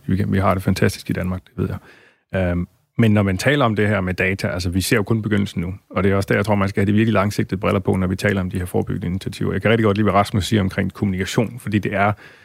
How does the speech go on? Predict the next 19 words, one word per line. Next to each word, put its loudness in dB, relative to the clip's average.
altså, 2
det 2
handler 2
om 2
at, -4
at -2
skabe 2
de 0
her 2
momenter, 2
hvor, -2
hvor, -2
hvor -6
for -2
eksempel 0
type 0
to 0
diabetikere, 0
de, -2